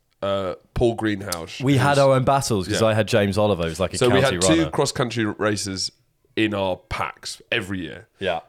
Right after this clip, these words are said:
Speaker 1: And me and Andrew are pretty good stamina-wise.
Speaker 2: Not bad.
Speaker 1: Not bad.
Speaker 2: Well, we were up
Speaker 1: So
Speaker 2: there.
Speaker 1: we were,
Speaker 2: We were
Speaker 1: we,
Speaker 2: pretty
Speaker 1: we,
Speaker 2: good.
Speaker 1: we were fighting for second and third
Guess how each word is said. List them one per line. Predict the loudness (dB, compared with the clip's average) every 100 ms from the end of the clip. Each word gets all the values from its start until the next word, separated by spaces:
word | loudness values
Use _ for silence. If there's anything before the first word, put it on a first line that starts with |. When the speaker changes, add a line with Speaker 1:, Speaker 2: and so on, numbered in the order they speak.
| _ -8
Speaker 1:
And | -2
me | 0
and | 2
Andrew | 2 0
are | -2
pretty | -2 -2 -2 -4
good | -2 -2
stamina-wise. | -2 -2 -2 -4 -2 0
Speaker 2:
Not | 2 2
bad. | 2 0 -2 -2
Speaker 1:
Not | -2
bad. | -2 -6 -6 -2
Speaker 2:
Well, | 2
we | 4
were | 4
up | 4
Speaker 1:
So | 4
Speaker 2:
there. | 4 4
Speaker 1:
we | 4
were, | 4
Speaker 2:
We | 4
were |
Speaker 1:
we, | 4
Speaker 2:
pretty | 4 6
Speaker 1:
we, | 4
Speaker 2:
good. | 4
Speaker 1:
we | 0 0
were | 0 -4 -2
fighting | 0 0
for | 0
second | -2 -2 -4
and | -2
third | -2 -2 -4